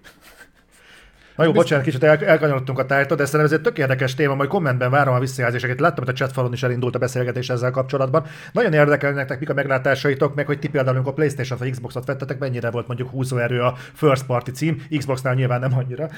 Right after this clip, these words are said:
Speaker 1: de, de, de, ö, PlayStation-nél például mennyire volt nálatok szempont ez, vagy mennyire volt mondjuk más dolog a hajtóerő, úgyhogy jöhetnek kommentben a visszajelzések ezerrel.
Speaker 2: És azért nekünk viszonylag hardcore a hallgatóságunk, tehát,
Speaker 1: Hmm.
Speaker 2: ö,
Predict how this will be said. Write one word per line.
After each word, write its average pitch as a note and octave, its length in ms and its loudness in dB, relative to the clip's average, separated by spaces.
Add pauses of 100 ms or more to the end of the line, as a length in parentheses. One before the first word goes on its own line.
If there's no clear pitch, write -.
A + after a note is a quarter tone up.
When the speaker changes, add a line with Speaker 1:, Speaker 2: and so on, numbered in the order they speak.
(120)
Speaker 1:
de, E3 560 2
de, A#3 380 2 (520)
de, C#3+ 300 4 (240)
ö, C#3+ 240 0
PlayStation-nél D#3+ 560 0
például D#3+ 220 4
mennyire C3+ 280 0
volt A#2+ 180 0
nálatok B2+ 280 -2
szempont B2 480 -6
ez, C#3 120 -2
vagy C#3 100 -4
mennyire C3 260 0
volt A#2+ 180 0
mondjuk B2 220 -4
más B2+ 420 -2
dolog A#2+ 240 -4
a A#2+ 40 -2
hajtóerő, A#2 560 -6
úgyhogy C#3 260 -6
jöhetnek A2+ 280 -4
kommentben A2+ 360 -8
a A#2 40 -8
visszajelzések A#2 760 -10 (420)
ezerrel. A2 560 -10 (240)
Speaker 2:
És D3 160 -6
azért D3 240 -2
nekünk C#3+ 360 -6 (320)
viszonylag B2 480 -8
hardcore A2+ 560 -12
a A2 260 -10 (440)
hallgatóságunk, A#2+ 880 -12
tehát, A2+ 260 -14
Speaker 1:
Hmm. B3 400 -8 (140)
Speaker 2:
ö, B2 480 -6